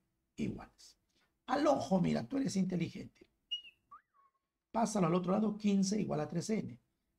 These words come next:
N al ojo vale ¿cuánto, chicos? Claro, quince igual a tres N,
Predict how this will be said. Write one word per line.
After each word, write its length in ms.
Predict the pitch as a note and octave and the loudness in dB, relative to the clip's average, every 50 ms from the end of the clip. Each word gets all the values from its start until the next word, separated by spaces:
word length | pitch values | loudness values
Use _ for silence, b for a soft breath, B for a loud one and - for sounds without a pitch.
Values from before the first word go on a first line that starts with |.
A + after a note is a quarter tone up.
| _ _ - | _ _ -2
N 260 | - G#3+ G#3 F#3+ E3+ | 0 2 4 4 4
al 120 | D3+ D3+ | 4 2
ojo 500 | E3+ E3+ E3+ - - F3+ F#3 G3 - - _ _ _ _ _ _ _ _ | 2 0 0 -2 -2 -4 -4 -4 -6 -12 _ _ _ _ _ _ _ _
vale 340 | - D#3+ E3 E3 D#3+ D3+ - | -2 -2 0 0 0 -2 -4
¿cuánto, 340 | - A#2 - C#3 C3 - B2+ | -6 -8 -8 -8 -8 -10 -12
chicos? 420 | A#2 - - _ _ - - - _ _ _ _ _ _ _ _ _ _ _ _ _ - | -14 -14 -18 _ _ -20 -20 -20 _ _ _ _ _ _ _ _ _ _ _ _ _ -4
Claro, 340 | F3 F3+ E3+ D#3+ D3+ A#2+ | -2 -2 -2 -2 -4 -6
quince 380 | - - F3 E3 D#3+ - - F#3 | -2 0 0 0 0 0 0 0
igual 180 | D#3+ D#3 D#3 D#3+ | 0 0 0 -2
a 60 | D#3+ | 0
tres 240 | F3 F3 F3+ F3 F3+ | 0 0 2 2 2
N, 340 | F3+ D#3+ D3+ E3+ F3+ - | 2 0 0 -4 -6 -10